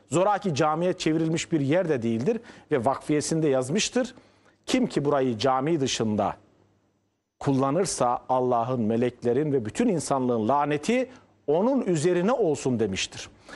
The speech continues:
Belki de yetmiş seksen yıldır Türkiye belki de belini doğrultamıyorsa, başımız beladan kurtulmuyorsa belki de Ayasofya'nın ahı var üzerimizde. Dolayısıyla bu vebali eğer kaldırma yolunda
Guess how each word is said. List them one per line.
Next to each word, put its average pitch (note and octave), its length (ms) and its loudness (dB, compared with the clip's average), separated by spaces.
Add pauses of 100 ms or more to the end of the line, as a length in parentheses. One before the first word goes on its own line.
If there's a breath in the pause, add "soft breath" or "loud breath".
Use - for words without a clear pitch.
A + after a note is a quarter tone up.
(180 loud breath)
Belki F#3 300 0
de F#3 60 2
yetmiş F#3 360 0
seksen G#3+ 380 0
yıldır D#3+ 300 0
Türkiye F3+ 460 0
belki E3 260 0
de D3 120 0
belini E3+ 300 0
doğrultamıyorsa, D3+ 800 0 (420 loud breath)
başımız G#3 480 2
beladan G3 420 2
kurtulmuyorsa F#3+ 720 0
belki G3 280 0
de F#3+ 60 2
Ayasofya'nın E3+ 640 0
ahı D3+ 340 0
var F#3 120 2
üzerimizde. F#2 580 -6 (540 loud breath)
Dolayısıyla G#3 520 2
bu A3+ 120 0
vebali D#3 680 2 (320 loud breath)
eğer F#3+ 300 2
kaldırma D#3+ 560 0
yolunda B2 520 0